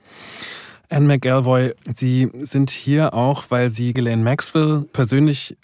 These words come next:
kennen aus Studienzeiten in Oxford und Sie haben eben auch eine Dokumentation über sie gedreht. Darüber möchten wir heute auf jeden Fall noch mal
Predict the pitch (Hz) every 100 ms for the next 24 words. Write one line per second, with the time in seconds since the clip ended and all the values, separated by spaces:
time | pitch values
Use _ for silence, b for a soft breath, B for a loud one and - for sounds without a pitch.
0 | 107 - 123 151 175 170 - 117 - 131
1 | 147 143 - 127 127 117 - 123 - -
2 | 143 135 117 117 - 113 107 117 113 113
3 | - 104 113 110 101 117 107 107 - 131
4 | 147 131 131 120 139 131 131 127 147 -
5 | 127 127 131 107 - 120 170 156 - 127
6 | 120 123 110 123 117 110 107